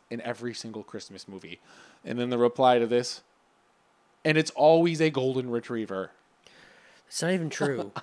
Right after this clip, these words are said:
Speaker 2: It's not even
Speaker 1: <laughs> What
Speaker 2: true.
Speaker 1: are you talking about?
Speaker 2: It's not. That's
Speaker 1: Why are you thinking it's always a
Speaker 2: Yeah.
Speaker 1: golden retriever?
Speaker 2: Like, he's seen two movies, and both, he's seen two Christmas movies. They both have golden retrievers.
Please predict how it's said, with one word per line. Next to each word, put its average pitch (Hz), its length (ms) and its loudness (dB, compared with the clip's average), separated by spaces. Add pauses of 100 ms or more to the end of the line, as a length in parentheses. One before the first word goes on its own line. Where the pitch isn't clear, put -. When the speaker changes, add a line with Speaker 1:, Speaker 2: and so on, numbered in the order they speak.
(120)
Speaker 2:
It's - 160 -6
not 185 100 6
even 202 200 4
Speaker 1:
<laughs> - 0 -
What 226 100 10
Speaker 2:
true. - 120 8
Speaker 1:
are 139 60 6
you 127 140 4
talking 196 500 8
about? 190 580 2
Speaker 2:
It's - 220 -4
not. 165 300 10
That's 196 200 10
Speaker 1:
Why 277 200 8 (100)
are 311 100 0
you 277 140 0
thinking 269 460 -8
it's 226 160 -8
always 214 380 -2
a 240 80 4
Speaker 2:
Yeah. 156 200 6
Speaker 1:
golden 214 180 2
retriever? 185 380 0
Speaker 2:
Like, 185 160 10
he's 214 240 6
seen 277 300 10
two 233 320 8
movies, 165 680 6
and 151 200 2
both, 165 260 10
he's 190 200 8
seen 247 220 10
two 220 220 4
Christmas 185 420 4
movies. 135 300 4
They 135 80 6
both 143 240 6
have 135 160 0
golden 123 260 2
retrievers. 104 600 -8